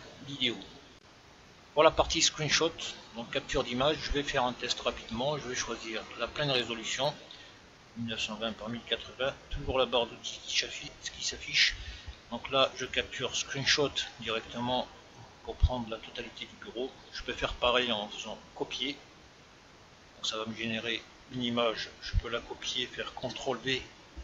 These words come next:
et par exemple l'intégrer à un projet Photoshop. En choisissant bien sûr la bonne résolution, je fais clic droit, euh, contrôle V plutôt, et je colle l'intégralité donc de mon bureau. Ensuite, je peux partager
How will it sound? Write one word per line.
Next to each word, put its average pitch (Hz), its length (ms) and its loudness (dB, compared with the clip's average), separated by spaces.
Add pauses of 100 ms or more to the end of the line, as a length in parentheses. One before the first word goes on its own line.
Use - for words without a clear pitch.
(280)
et 117 40 -12
par 117 220 4
exemple 117 360 2
l'intégrer 120 560 0 (380)
à 123 60 -4
un 120 80 -2
projet 127 320 -6
Photoshop. 147 680 -4 (1500)
En 110 60 -4
choisissant 117 560 0
bien 113 180 -4
sûr 120 320 -2 (520)
la 127 80 -6
bonne 123 200 -6
résolution, 120 680 -2 (240)
je 143 80 -4
fais 135 300 -2 (240)
clic - 160 -10
droit, 127 340 4 (540)
euh, 113 220 -8
contrôle 131 360 0
V 127 140 0
plutôt, - 360 -2 (600)
et 165 80 8
je - 120 2
colle 165 320 6 (500)
l'intégralité 139 840 2
donc 135 220 -2 (300)
de 143 100 0
mon 139 120 2
bureau. 110 280 -2 (580)
Ensuite, 147 320 4
je 139 80 2
peux 143 160 2
partager 151 640 6